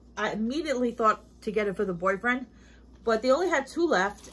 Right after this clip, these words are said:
and they were way too big for him. So, 'cause he's a skinny mini,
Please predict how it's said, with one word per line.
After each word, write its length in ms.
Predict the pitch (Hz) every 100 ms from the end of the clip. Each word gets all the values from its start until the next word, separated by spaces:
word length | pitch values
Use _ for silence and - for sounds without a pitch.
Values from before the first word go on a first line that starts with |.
| -
and 460 | 214 214 208 208 185
they 180 | 240 226
were 320 | 208 214 208
way 240 | 196 233
too 180 | 240 269
big 240 | 214 233 -
for 160 | 185
him. 220 | 175 143 -
So, 340 | - - 170 -
'cause 220 | 214 -
he's 200 | 247 226
a 60 | 233
skinny 360 | - 262 247
mini, 360 | 240 247 226